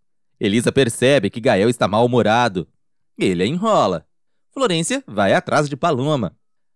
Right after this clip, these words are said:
A morena não aceita os insultos da loira. Florência sugere que Paloma valorize o Henrique.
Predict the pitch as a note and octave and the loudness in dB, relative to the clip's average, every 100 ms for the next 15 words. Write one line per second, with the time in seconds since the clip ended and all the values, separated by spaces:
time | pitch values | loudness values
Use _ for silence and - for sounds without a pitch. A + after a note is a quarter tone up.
0 | - B2+ G#2 A#2+ B2 G2+ C3 C3+ - C#3+ | -4 -2 0 0 -2 -2 -2 -2 0 0
1 | D3 A#2+ G2+ A2+ A#2 A2 A2+ A#2 A#2+ B2+ | 0 0 -4 -4 -4 -2 -2 0 2 4
2 | A2+ F#2 D#2+ _ _ _ _ - G2+ F#2+ | 4 2 -6 _ _ _ _ -4 -2 -2
3 | F#2 G#2 - A2 G2 B2+ G2+ - - D3 | -4 -4 -2 -2 2 2 0 -4 -2 0
4 | G2+ F#2+ C#3 D#3+ F#2 E2 G2 C3 E2 F#2 | 0 -4 -6 -6 -6 -4 -2 -2 -4 -6
5 | D#3+ G#3 B2 F#2 | -4 0 -2 -2